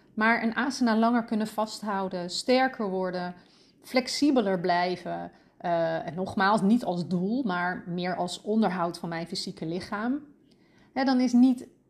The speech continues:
de handstand kunnen doen, eh, het eindresultaat, maar juist de weg om daar naartoe te gaan, om in vorm te blijven, om mijn geest te kalmeren. Ja, daar geniet ik van bij yoga. Maar eerlijk,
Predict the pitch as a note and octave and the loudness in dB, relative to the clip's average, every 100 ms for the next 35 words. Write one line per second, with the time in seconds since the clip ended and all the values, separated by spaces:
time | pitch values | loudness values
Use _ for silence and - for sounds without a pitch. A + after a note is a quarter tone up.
0 | _ G3 G3+ F3 C4 D#4 - A3 G3+ - | _ -2 -2 2 2 2 -2 -4 -4 -4
1 | D4 D4+ G#3+ E3 G3+ G3 E3 - _ _ | 0 2 2 4 4 4 2 -6 _ _
2 | _ _ _ _ _ _ G3 F3 G#3 G3+ | _ _ _ _ _ _ -4 -2 -2 -2
3 | A#3 D#4 B3 G3 - E3 - D3+ A#3+ B3+ | -2 0 0 0 -2 -8 -10 -10 -10 -12
4 | - _ _ _ _ G3 G#3 G3 B3+ C#4 | -18 _ _ _ _ -2 0 0 0 -2
5 | - G#3 F#3+ B3 - - G3 G#3 G#3+ G3 | -2 -4 0 -2 -4 -4 -2 0 0 -2
6 | - - C#4 A#3+ - G#3 G3+ G3 G#3 - | -6 -10 -8 -8 -4 -4 -2 -6 -10 -14
7 | - B3 B3 A#3+ - C4 C#4+ C4+ G3+ G3 | -2 2 2 0 0 2 2 0 -4 -2
8 | G3 G3 F3+ E3+ D#3+ F#3 G#3+ A3 A3 G3 | -4 -4 -6 -6 -6 -4 -4 -4 -4 -2
9 | F3+ E3+ E3+ E3 E3 F3 - _ _ - | -2 -2 -4 -4 -4 -6 -12 _ _ -10
10 | F3 D#3 G3+ G#3 - F3 F3+ F3 - E3 | -8 2 4 4 0 -4 -6 -8 -12 -12
11 | E3 E3 E3 G#3 - - _ _ _ _ | -10 -12 -14 -16 -20 -20 _ _ _ _
12 | _ _ _ _ _ _ - G3 F#3+ E3 | _ _ _ _ _ _ -2 -2 0 -4
13 | - - | -6 -12